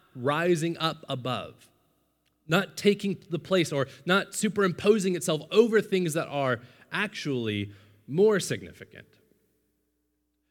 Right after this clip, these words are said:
But a lot of us, whether Christian or unchristian, tend to seek salvation in promises that the world makes, promises that the things around us make for making our life better.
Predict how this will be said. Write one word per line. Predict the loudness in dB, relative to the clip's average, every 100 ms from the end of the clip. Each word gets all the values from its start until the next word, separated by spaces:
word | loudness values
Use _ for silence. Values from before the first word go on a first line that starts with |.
| _
But | -4
a |
lot | 2 4 4
of | 4
us, | 0 0
whether | -2 -2
Christian | -2 -4 -4 -4 -2 -2 -4
or | -2 0 2 2 -2 -8 -20 -8
unchristian, | -2 0 -2 -4 -4 -4 -8 -8 -8
tend | -6 -2 -2 -2
to | -4
seek | -4 -2 -4 -6
salvation | -6 -2 -2 -2 -2 -2 -4 -6 -6 -8
in | -8 -6 -8 -10 -20 _ _
promises | -4 -2 -2 -2 -2
that | -2
the | -8
world | -8 -4 -4 -4
makes, | -4 -6 -10 -20 -20 -20 _ _ _
promises | -6 -6 -6 -6
that | -6
the | -6
things | -2 -2 0
around | -2 0 0 -2 -4
us | -8
make | -8 -10 -12
for | -6 -4 -2 -4 -10
making | -2 0 0 0
our | 0
life | 2 0 -2 -4
better. | -2 -2 -2 -14